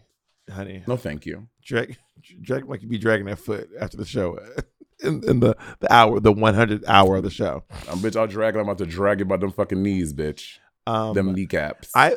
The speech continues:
Speaker 1: I've had interactions with fans that are, um, sometimes I, I told everyone about the time I was, um, that I, that I was arguing with the guy at the Jada Hudson concert. And then one time, like, I mean, Jada Hudson show,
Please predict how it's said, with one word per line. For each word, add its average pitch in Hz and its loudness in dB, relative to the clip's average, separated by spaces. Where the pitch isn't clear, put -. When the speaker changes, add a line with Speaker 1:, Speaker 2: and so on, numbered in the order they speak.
Speaker 1:
I've - -2
had 262 -12
interactions 113 -8
with 98 -14
fans 98 -14
that 101 -8
are, 85 -8
um, 80 -14
sometimes 107 -14
I, 98 -12
I 110 -8
told 113 -6
everyone 98 -10
about 95 -10
the - -20
time 95 -10
I 92 -10
was, 92 -12
um, 85 -14
that 104 -8
I, - -12
that 107 -6
I 98 -6
was 98 -8
arguing 95 -10
with 90 -12
the 95 -8
guy 98 -8
at 95 -12
the 95 -12
Jada 101 -8
Hudson 95 -12
concert. 95 -14
And 113 -12
then 104 -8
one 127 -12
time, 403 -16
like, 107 -8
I 101 -8
mean, 98 -8
Jada 104 -2
Hudson 104 -8
show, 101 -12